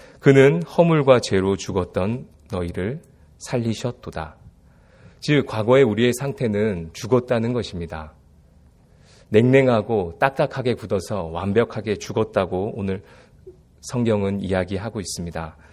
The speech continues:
이를 십이 절은 좀 더 심화시켜서 이야기를 합니다. 십이 절입니다. "그때 너희는 그리스도 밖에 있었고 이스라엘 나라 밖의 사람이라 약속의 언약들에 대하여는 외인이요 세상에 소망이 없고 하나님도 없는 자이더니."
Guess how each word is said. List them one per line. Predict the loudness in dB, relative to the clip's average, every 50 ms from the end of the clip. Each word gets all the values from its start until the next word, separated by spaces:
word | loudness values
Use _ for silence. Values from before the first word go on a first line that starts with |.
| -20 -20 -20 -12 -6 -2
이를 | 0 2 4 4 2 2 0
십이 | -2 -4 -4 -4 -4 -4 -2
절은 | 0 0 0 0 -2 -2
좀 | -4 -6 -6 -4
더 | 0 0 0 0
심화시켜서 | 0 -2 -2 0 0 0 0 0 -2 -4 -6 -6 -4 -4 -6
이야기를 | -4 -2 -2 -2 -2 -4 -6 -6
합니다. | -6 -8 -8 -10 -10 -10 -10 -12 -12
십이 | -14 -12 -10 -8 -8 -6
절입니다. | -4 -6 -6 -6 -8 -10 -8 -6 -6 -6 -6 -8 _ -20 -20 -20 -20 -20 -20 -20 -20 -20 -6 0
"그때 | 0 2 4 4 6 6 6 8
너희는 | 8 8 8 6 6 4 4 2
그리스도 | 2 0 0 0 0 0 -2 -2 -2
밖에 | -2 -2 -4 -2 -2 -2 -2
있었고 | -2 -2 -6 -6 -6 -6 -6 -6 -4 -2 -2 -2 -4 -6 -10 -16 -20 -20 -14 _
이스라엘 | -4 -4 -4 -2 2 4 4 6 6 6 4 2 2 0 -4 -8 -10 -8
나라 | -4 -2 0 2 2 2 0 -2 -4
밖의 | -6 -10 -8 -4 -2 -2 -2
사람이라 | -2 -2 -2 -2 0 -2 -2 -2 -2 -4 -6 -8 -12 -18 -20 -6 0 0
약속의 | 0 0 0 -2 2 4 4
언약들에 | 4 6 4 2 2 0 0 0 0 2 0
대하여는 | 0 -2 -2 -2 -2 -2 -4 -4 -4
외인이요 | -4 -4 -4 -4 -4 -4 -6 -4 -4 -6 -6 -8
세상에 | -8 -8 -8 -6 -4 -4 -4 -4 -4
소망이 | -6 -6 -4 -4 -4 -4 -4 -4
없고 | -6 -8 -10 -10 -8 -8 -8 -8 -10 -20 -16 -8
하나님도 | -4 -2 0 0 0 -2 -4 -6 -6 -6 -6 -6 -6 -8 -10
없는 | -10 -10 -8 -8 -8 -8 -8 -8 -10
자이더니." | -10 -10 -10 -10 -12 -14 -14 -12 -12 -12 -12 -14 -18